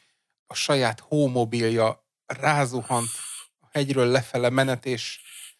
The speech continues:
hát az ott, <clears throat> az ott nem volt, nem volt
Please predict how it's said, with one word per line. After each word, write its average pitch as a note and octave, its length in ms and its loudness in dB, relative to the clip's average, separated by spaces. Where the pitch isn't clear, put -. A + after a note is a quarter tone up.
hát C3 240 -2
az B2 140 -6
ott, - 240 -8
<clears throat> - 460 -20
az D3+ 80 4
ott C3+ 140 2
nem A2+ 200 -2
volt, A2 360 -2
nem A#2+ 220 -2
volt G#2 320 -2